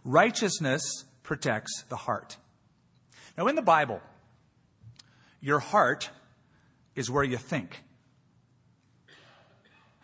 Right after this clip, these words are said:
Your intestines is where you feel. That's your emotions. That's from a,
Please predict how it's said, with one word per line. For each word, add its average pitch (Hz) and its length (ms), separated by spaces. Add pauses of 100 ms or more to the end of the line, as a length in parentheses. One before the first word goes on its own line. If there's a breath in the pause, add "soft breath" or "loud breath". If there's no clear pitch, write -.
(140)
Your 147 180
intestines 135 920 (640)
is 123 160
where 139 140
you 127 120
feel. 117 480 (520)
That's 123 200
your 120 120
emotions. 117 580 (600)
That's 151 180
from 185 180
a, 147 100